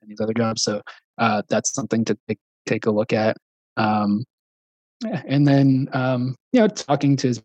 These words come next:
many people that are doing the types of jobs that you think you might be interested is, is always good. There's definitely diminishing returns at some point. Um, <laughs> but, uh, you know, at least, uh, getting a sense for, for those people, and, and people generally are happy to help,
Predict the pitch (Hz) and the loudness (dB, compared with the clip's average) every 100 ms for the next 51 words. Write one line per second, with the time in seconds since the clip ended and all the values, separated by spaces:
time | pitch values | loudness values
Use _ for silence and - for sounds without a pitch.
0 | - 120 127 113 113 113 110 107 98 107 | -10 -2 0 0 -2 -2 0 0 0 -2
1 | 104 104 101 107 - 113 110 - 104 - | -2 -2 -4 -8 -8 -6 -2 -4 -4 -4
2 | 110 113 107 113 117 - 110 110 - 95 | -2 0 -2 -2 -4 0 0 -2 -10 -6
3 | 104 - 110 107 - _ _ _ _ - | -6 -2 0 0 -4 _ _ _ _ -6
4 | 123 - - _ 175 151 127 202 127 190 | -4 -6 -10 _ 0 2 2 0 -2 -2
5 | 214 214 - 135 117 - - _ - 120 | -2 -4 -6 -2 -2 -4 -12 _ -2 0
6 | 120 107 110 110 - 101 101 107 101 104 | -2 -2 -2 -2 -4 -6 -6 -4 -2 -2
7 | - 107 - 101 107 - - 107 110 131 | -4 -6 -6 -8 -8 -8 -4 -2 0 -2
8 | - - 139 - - 151 127 - - 180 | -2 2 0 0 -4 -2 -2 -6 -4 -2
9 | 131 120 117 110 - _ _ _ 220 165 | 2 2 2 -2 -6 _ _ _ 6 8
10 | 156 147 143 - - 135 120 117 123 - | 8 4 2 -6 -4 0 0 0 -4 -8
11 | _ - 139 113 113 110 107 - 104 101 | _ 0 2 2 -2 -4 -4 -2 0 2
12 | 113 _ _ _ _ - 104 110 - 214 | -2 _ _ _ _ -8 -6 -6 -4 -4
13 | 120 123 180 156 156 - - 220 151 107 | 0 0 2 2 0 -8 -6 2 2 2
14 | 107 104 127 113 113 123 113 120 117 117 | -6 -2 -2 -2 -4 -4 -2 -2 -2 -6